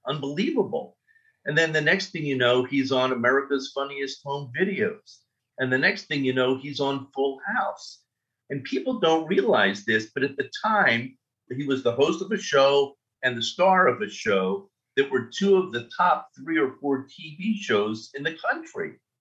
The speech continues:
at the same time. I mean, th-, that was huge.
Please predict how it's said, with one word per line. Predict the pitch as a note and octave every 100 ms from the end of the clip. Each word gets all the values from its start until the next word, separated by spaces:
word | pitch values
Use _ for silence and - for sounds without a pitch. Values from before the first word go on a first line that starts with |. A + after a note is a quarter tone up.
| _ _ -
at | D3
the | -
same | - F3+ F#3
time. | - A#3+ D4+ - - - _ _ _ _ -
I |
mean, | F3 F3
th-, | F#3+ -
that | F#3+ D3+
was | - - - -
huge. | F#4 G4+ F#4+ - - -